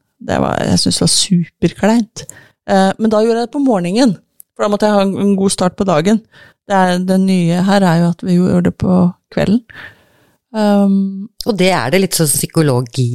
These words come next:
Speaker 2: også?
Speaker 1: Ja.
Speaker 2: Å være fornøyd før man går og legger seg?
Speaker 1: Ja, jeg skriver i senga, jeg. Eh, så jeg er, eh, når du får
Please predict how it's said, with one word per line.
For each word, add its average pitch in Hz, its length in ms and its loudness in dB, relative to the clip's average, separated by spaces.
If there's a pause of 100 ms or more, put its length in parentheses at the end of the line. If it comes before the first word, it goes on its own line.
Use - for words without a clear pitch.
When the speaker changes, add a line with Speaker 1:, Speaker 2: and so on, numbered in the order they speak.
(120)
Speaker 2:
også? 175 280 0
Speaker 1:
Ja. 190 280 4 (340)
Speaker 2:
Å 202 120 -8
være 180 260 0 (240)
fornøyd 175 680 0
før 170 160 -4
man 170 140 2
går 160 100 4
og 156 60 2
legger 147 200 -2
seg? - 240 -2 (1200)
Speaker 1:
Ja, 180 120 -2
jeg 170 200 0
skriver 131 360 -2
i - 100 -2
senga, - 380 0
jeg. 247 140 2 (1500)
Eh, 190 800 2
så 165 200 0
jeg 240 180 2
er, 165 300 0
eh, 170 180 0
når 175 180 0
du 165 80 4
får 170 300 0